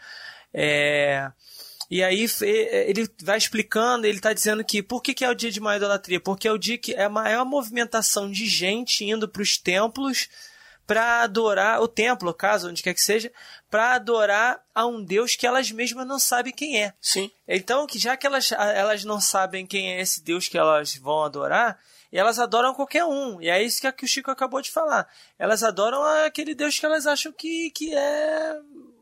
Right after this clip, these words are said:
Speaker 1: melhor pra elas, né? Ou que elas entenderam, né? E,
Speaker 2: Aham.
Speaker 1: e, e, e quando, na realidade, Deus, ele, Deus tem atributos. Deus tem
Speaker 2: Ou mais ainda, Muniz, um Deus que lhes foi ensinado.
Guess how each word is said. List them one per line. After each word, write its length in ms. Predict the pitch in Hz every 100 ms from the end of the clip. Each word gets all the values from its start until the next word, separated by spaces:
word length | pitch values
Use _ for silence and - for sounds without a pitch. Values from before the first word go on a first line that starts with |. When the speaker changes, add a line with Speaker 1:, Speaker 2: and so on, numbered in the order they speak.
| _ 277
Speaker 1:
melhor 320 | 254 254 247
pra 220 | 254 320
elas, 380 | 262 214 151 151
né? 280 | 170 202 226 - - -
Ou 220 | - 180 202
que 100 | 208
elas 220 | 214 220
entenderam, 800 | 254 285 294 233 247 233 180 165
né? 300 | 175 202 196 - - -
E, 240 | 180 214 220
Speaker 2:
Aham. 320 | 247 254 226
Speaker 1:
e, 20 | 214 214 214 208 214
e, 40 | 196
e 40 |
quando, 260 | - 247 247
na 120 | 247
realidade, 760 | 240 240 226 165 185 269 214
Deus, 300 | 170 196 247
ele, 160 | 294 311 -
Deus 220 | 226 240
tem 180 | - 330
atributos. 880 | 349 320 233 160 196 - 135 - - _ _ _ _ _ - -
Deus 220 | 175 190
tem 400 | - 233 320 330
Speaker 2:
Ou 100 | 180
mais 280 | 175 196 208
ainda, 280 | 202 175 156
Muniz, 360 | 147 160 135
um 180 | 160 160
Deus 320 | 135 160 190
que 140 | - 208
lhes 160 | 196
foi 240 | - 160 175
ensinado. 520 | 185 240 170 131